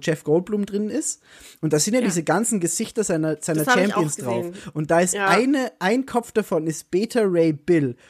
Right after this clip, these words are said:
Speaker 1: Und Beta Ray Bill ist so ein Alien, der aussieht wie ein Hund. Und der hat die, die Macht, Thors Hammer aufzuheben in den Comics. Und ist
Speaker 2: Beta Ray Bill?
Speaker 1: Beta Ray Bill,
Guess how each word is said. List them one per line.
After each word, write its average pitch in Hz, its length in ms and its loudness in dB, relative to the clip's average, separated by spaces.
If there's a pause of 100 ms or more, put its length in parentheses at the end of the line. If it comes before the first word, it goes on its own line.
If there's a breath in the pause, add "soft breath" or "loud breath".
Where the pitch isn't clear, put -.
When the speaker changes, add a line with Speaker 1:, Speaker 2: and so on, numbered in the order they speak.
(140 soft breath)
Speaker 1:
Und 147 180 -4
Beta 220 300 2
Ray 175 220 2
Bill 202 280 0
ist 185 160 -2
so - 100 -4
ein 151 120 -4
Alien, 226 360 0
der 185 140 -2
aussieht 170 340 -2
wie 156 120 -4
ein 135 120 -2
Hund. 254 460 0 (520 soft breath)
Und - 440 -4
der 165 220 2
hat 226 340 -4
die, 190 320 -10 (280)
die 170 60 0
Macht, 160 360 2 (180)
Thors 185 380 -2
Hammer 214 240 2
aufzuheben 135 580 -2
in 123 140 -4
den 120 100 -6
Comics. 110 540 -8 (400 soft breath)
Und 151 160 -2
ist 240 180 2
Speaker 2:
Beta 208 300 -4
Ray 190 280 -4 (160)
Bill? 240 600 -2
Speaker 1:
Beta 240 340 4
Ray 180 320 4
Bill, 147 380 0